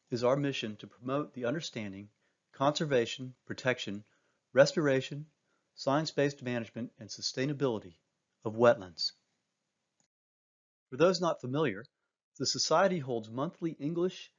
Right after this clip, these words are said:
and quarterly Spanish webinars, and the latter are free. The program is also expanding to include wetland interviews, and we expect to hold our first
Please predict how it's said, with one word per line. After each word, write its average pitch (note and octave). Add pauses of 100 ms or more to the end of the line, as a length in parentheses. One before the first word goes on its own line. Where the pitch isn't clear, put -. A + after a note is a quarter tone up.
(160)
and A#2
quarterly D#3+
Spanish B2
webinars, G2+ (880)
and B2+
the B2
latter C#3
are G2+
free. C#3 (800)
The -
program D#3 (240)
is B2
also D#3+
expanding A2+
to A#2
include A2
wetland C3+
interviews, G#2+ (320)
and C3+
we D3+
expect G#3
to E3+
hold D3
our A#2
first C#3+